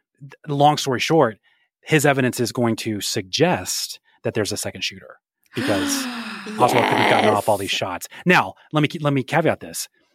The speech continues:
Speaker 1: Uh, Paul Landis, uh, because he was a Secret Service agent, um, at that point, he's ninety. You know, he's, like, basically ninety years old. Um, and I don't
Speaker 2: Oh.
Speaker 1: know public track record with nine-year-olds right now. It's not great, you know, in terms of recall and just, like, general vibes.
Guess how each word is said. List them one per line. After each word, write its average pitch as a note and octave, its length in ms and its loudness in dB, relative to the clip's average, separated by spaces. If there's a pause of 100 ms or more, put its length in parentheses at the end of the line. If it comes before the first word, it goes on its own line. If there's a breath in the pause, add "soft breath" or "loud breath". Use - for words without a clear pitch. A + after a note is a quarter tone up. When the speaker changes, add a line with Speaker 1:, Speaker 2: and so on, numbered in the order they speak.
(120 soft breath)
Speaker 1:
Uh, A2+ 260 -2
Paul C#3+ 180 2
Landis, D3 500 2 (140)
uh, A#2 200 -4
because C#3 340 0
he D#3+ 120 -2
was E3+ 160 4
a E3+ 60 0
Secret F3 200 -2
Service F#3 200 0
agent, G3+ 320 0 (300)
um, C#3+ 240 0
at C#3+ 100 -2
that D3+ 140 -2
point, F#3 280 -2 (220)
he's G#3 180 2
ninety. F#3 380 4 (240)
You F3+ 100 2
know, E3+ 100 2
he's, F#3 160 0
like, E3+ 100 6
basically D#3+ 260 0
ninety D3 220 2
years C#3 160 -2
old. E3 260 2 (380 soft breath)
Um, B2+ 500 4
and C3+ 420 0
I - 80 -2
don't D#3 120 2
Speaker 2:
Oh. C3+ 120 2
Speaker 1:
know - 20 -4 (100)
public D3 260 0
track B2+ 200 2
record B2+ 240 0
with A#2 100 -2
nine-year-olds C3 400 2
right D3 120 2
now. D#3 260 0
It's D3+ 100 -2
not C3 120 2
great, A#2+ 400 0 (120)
you C3 100 -2
know, A#2 180 0
in A#2 60 -4
terms A#2+ 200 0
of G#2 80 -6
recall A#2+ 360 2
and A#2+ 100 0
just, A2 140 -4
like, G#2 120 -6
general A2 220 -2
vibes. B2 420 -4